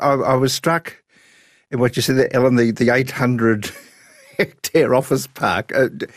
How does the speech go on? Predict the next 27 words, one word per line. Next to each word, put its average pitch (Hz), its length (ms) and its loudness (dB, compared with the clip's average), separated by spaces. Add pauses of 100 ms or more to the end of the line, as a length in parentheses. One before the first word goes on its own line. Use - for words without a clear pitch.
(300)
June, 156 340 2
could - 220 -2
you, 151 80 0
could - 260 -6
you 165 80 -2
tell 185 220 0
us 127 140 0
what, 120 160 2
what 170 220 0
would 160 180 -4
you 160 80 -2
do 175 320 2
with 92 140 0
an 90 100 -2
eight 101 200 0
hundred 95 480 -4 (720)
hectare 104 480 -2
office 110 320 -4
park? 80 420 -6
It 95 100 -20
seems 98 520 -6 (160)
an 110 180 -10
imponderably 113 720 0
huge 123 580 2
thing 120 280 2
to 101 120 -2
retrofit. 95 600 -4